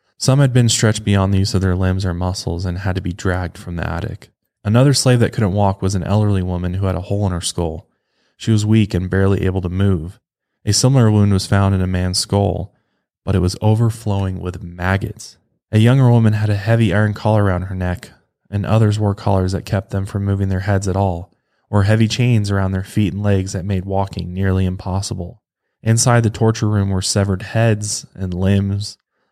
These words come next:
loose organs, and just huge pools of blood. Some of the slaves were chained up, while others were shackled to wooden tables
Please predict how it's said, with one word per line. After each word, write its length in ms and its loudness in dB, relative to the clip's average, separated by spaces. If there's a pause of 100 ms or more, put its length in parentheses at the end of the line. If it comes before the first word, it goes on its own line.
(120)
loose 300 2
organs, 640 2
and 100 -4
just 220 -6
huge 580 -2
pools 640 -4 (360)
of 200 -8
blood. 480 0 (480)
Some 180 0
of 40 4
the 80 6
slaves 360 2
were 120 0
chained 340 -2
up, 240 0
while 160 0
others 280 2
were 100 0
shackled 560 -2
to 140 -4
wooden 380 0
tables 600 -4